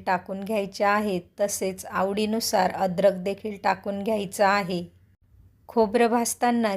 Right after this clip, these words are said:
गॅसची फ्लेम लोच ठेवायची आहे, म्हणजे ते पटकन जळणार नाही आणि अगदी व्यवस्थित भाजलं जाईल. खोबरं छान भाजलं गेलं आहे.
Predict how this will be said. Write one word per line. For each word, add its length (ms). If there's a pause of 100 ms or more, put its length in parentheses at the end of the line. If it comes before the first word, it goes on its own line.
(100)
गॅसची 380
फ्लेम 380
लोच 420
ठेवायची 520
आहे, 360
म्हणजे 440
ते 60
पटकन 520
जळणार 520
नाही 480
आणि 280
अगदी 320
व्यवस्थित 540
भाजलं 460
जाईल. 360 (1160)
खोबरं 420 (140)
छान 240
भाजलं 460
गेलं 220
आहे. 420